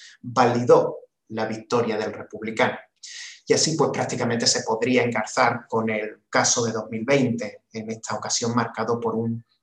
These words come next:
contexto eh, dominado por lo que ya se conoce como la era de la posverdad, la desinformación, las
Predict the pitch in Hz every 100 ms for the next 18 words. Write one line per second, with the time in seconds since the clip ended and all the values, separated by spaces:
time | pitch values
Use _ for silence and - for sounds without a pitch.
0 | _ - 104 104 127 123 - - 117 117
1 | - - _ _ - - - - 113 127
2 | 135 123 123 113 107 - 98 107 107 -
3 | - 110 110 113 107 104 98 113 107 104
4 | 104 - - - - 139 139 - 113 101
5 | - - 110 - - - - 139 123 123
6 | 110